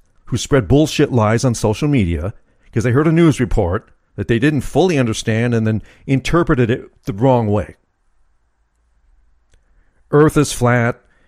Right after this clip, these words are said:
Hitler's alive, lives in Argentina. Vaccine makes your balls fertile. Hoffa's buried under Giant Stadium. Texas is paying citizens to kill people. Razor blades and Halloween apples. Alligators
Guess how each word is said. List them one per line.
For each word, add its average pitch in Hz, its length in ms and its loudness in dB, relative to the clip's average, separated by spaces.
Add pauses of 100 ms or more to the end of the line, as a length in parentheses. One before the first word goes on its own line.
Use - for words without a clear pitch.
(140)
Hitler's 156 420 2
alive, 117 520 4
lives 120 260 0
in 131 100 0
Argentina. 113 800 0 (260)
Vaccine 120 540 -2
makes - 260 -4
your - 80 -2
balls 120 400 2
fertile. 107 580 -2 (180)
Hoffa's 127 480 -2
buried 117 360 2
under 120 200 -2
Giant 113 340 0
Stadium. 104 600 -2 (440)
Texas 139 460 0
is 117 100 -6
paying 135 240 0
citizens 131 480 0
to 135 80 -4
kill 107 240 -2
people. 101 520 -6 (680)
Razor 139 320 4
blades 120 400 2
and 117 120 -2
Halloween 113 480 0
apples. 104 380 -4 (220)
Alligators 135 920 2